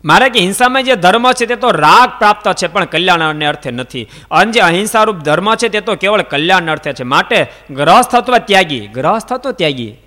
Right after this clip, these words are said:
મહારાજ કે અમારા આશ્રિત, એ સર્વેને અહિંસારૂપ જે ધર્મ તે જ કલ્યાણ અર્થે કયો છે. અહિંસામય યજ્ઞ એ જ મહારાજ કે કયો છે.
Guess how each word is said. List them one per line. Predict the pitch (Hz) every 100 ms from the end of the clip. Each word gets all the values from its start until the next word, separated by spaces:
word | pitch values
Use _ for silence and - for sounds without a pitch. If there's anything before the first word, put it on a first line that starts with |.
| 123
મહારાજ | 131 156
કે | 156
અમારા | 147 190 165
આશ્રિત, | 135 127 110 - - - -
એ | 143
સર્વેને | 165 175 220 233
અહિંસારૂપ | 180 196 208 214 220
જે | 208 175
ધર્મ | 147 160 208 185
તે | - 151 180 208 220
જ | 190
કલ્યાણ | 147 156 160 151
અર્થે | 143 139 135 131 127 123 123 - _ _ -
કયો | 117 117 113
છે. | 127 113
અહિંસામય | 101 110 139 170 185 185 170
યજ્ઞ | 151 143
એ | 123 127 190
જ | 220
મહારાજ | 156 139 135
કે | 139
કયો | 123 120 120 120
છે. | 117 113 104